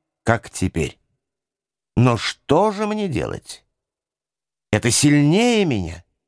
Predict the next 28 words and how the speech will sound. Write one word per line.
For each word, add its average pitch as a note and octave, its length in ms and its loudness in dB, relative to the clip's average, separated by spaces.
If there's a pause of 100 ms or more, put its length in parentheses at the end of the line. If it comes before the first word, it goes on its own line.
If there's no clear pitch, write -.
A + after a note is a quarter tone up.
(440)
Разве C3+ 540 0
я C3 160 0
могу A#2+ 320 -2
не A3+ 140 -4
принять G3+ 380 0
участие D3+ 760 0
в - 80 -6
судьбе A2+ 640 0
того F#2+ 500 -2
молодого A#2 480 0
человека, A2 720 -2 (440)
который C3 440 2
ужинал G#3+ 540 2
с - 140 -10
нами G2+ 300 0
всего A2 280 0
лишь F3+ 240 -2 (320)
несколько G3+ 600 0
часов A3 340 -4
тому G3+ 200 0
назад? F2+ 360 -4 (640)
Разве B2+ 380 2
я C#3+ 120 4
могу D3 240 -2
предоставить A3 760 -2
председателю A2 680 0
клуба C#3 360 2
спокойно B2 840 -2